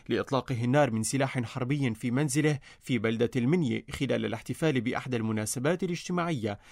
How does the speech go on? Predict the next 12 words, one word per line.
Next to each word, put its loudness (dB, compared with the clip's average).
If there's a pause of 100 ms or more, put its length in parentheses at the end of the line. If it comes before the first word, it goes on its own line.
(140)
وبشر 0
التحقيق -6
معه 0 (280)
بإشراف -2
القضاء 0
المختص. -2 (180)
في 0
طرابلس 4
أصيب 2
أحد 2
العسكريين 0
بجروح 0